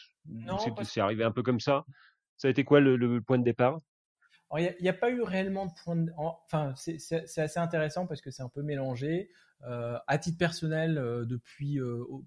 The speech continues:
Speaker 1: quasiment aussi loin que je m'en rappelle, j'ai toujours envi-, eu envie de créer quelque chose. J'ai toujours eu en-, euh, la curiosité.
Speaker 2: Ouais.
Speaker 1: Euh, je m'étais toujours dit, moi, j'aurais mon, mon entreprise. Euh,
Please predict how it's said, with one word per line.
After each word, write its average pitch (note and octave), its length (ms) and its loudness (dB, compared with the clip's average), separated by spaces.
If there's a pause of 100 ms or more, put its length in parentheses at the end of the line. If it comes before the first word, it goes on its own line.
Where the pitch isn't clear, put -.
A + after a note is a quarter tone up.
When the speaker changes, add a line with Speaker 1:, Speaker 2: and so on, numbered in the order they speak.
Speaker 1:
quasiment D3 360 0
aussi D3 240 -4
loin C#3+ 360 0
que B2+ 420 -4
je B2 80 -8
m'en B2+ 140 -6
rappelle, C3 340 -2
j'ai B2 120 -2
toujours D3+ 340 4
envi-, C3 360 0
eu D#3 160 2
envie D#3 360 2
de C#3 160 0
créer C#3+ 240 -4
quelque B2 300 -8
chose. C3 280 -8
J'ai A2+ 60 -18
toujours A#2+ 320 -10
eu A#2+ 100 -8
en-, G#2+ 280 -12
euh, A2 180 -14 (340)
la A2+ 100 -16
curiosité. B2 880 -6
Speaker 2:
Ouais. A2+ 60 -4 (340)
Speaker 1:
Euh, A#2+ 40 -16
je A2+ 80 -14
m'étais B2+ 200 -4
toujours B2+ 320 -8
dit, C3+ 100 -6
moi, B2 160 -4
j'aurais B2 280 -6
mon, A#2+ 220 -6 (300)
mon C3+ 160 0
entreprise. D#3+ 640 0
Euh, A#2+ 320 -4